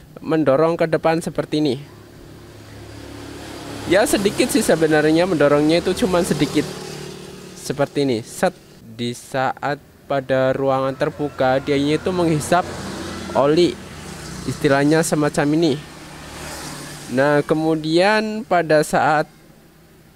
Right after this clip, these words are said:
yang berbeda, dianya itu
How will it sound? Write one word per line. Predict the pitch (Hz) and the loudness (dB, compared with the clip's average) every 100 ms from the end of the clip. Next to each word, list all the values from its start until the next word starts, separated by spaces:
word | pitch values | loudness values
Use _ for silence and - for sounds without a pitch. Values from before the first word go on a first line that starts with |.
| - - - - - - - - | -20 -20 -20 -20 -20 -20 -20 -2
yang | 156 180 | 2 2
berbeda, | 180 185 175 151 160 | 2 4 4 6 4
dianya | 165 156 156 175 | 6 4 4 2
itu | 180 226 226 - | 2 2 4 2